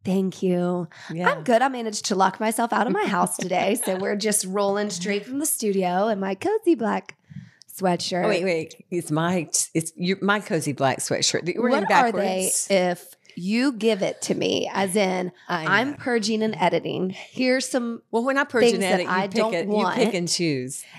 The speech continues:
Speaker 1: And then, is it mine or is it yours?
Speaker 2: It's yourn.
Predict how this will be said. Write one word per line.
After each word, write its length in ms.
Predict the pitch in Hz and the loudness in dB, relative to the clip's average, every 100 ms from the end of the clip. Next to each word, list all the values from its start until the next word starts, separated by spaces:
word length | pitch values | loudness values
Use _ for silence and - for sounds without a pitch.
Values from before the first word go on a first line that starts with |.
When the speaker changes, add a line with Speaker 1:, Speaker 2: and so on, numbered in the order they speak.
| _ | _
Speaker 1:
And 340 | 208 208 202 185 | -2 0 -2 0
then, 680 | 277 320 202 185 196 196 - | 2 2 0 -4 -6 -8 -2
is 140 | 196 196 | 0 0
it 120 | 190 | 0
mine 360 | 196 214 349 | 0 0 2
or 80 | 359 | 2
is 140 | 214 202 | 2 -2
it 160 | - | -4
yours? 640 | 196 202 196 - - 226 - | -2 2 2 0 -2 -4 -2
Speaker 2:
It's 180 | 180 156 | -2 0
yourn. 480 | 156 156 139 123 | 0 0 -2 -6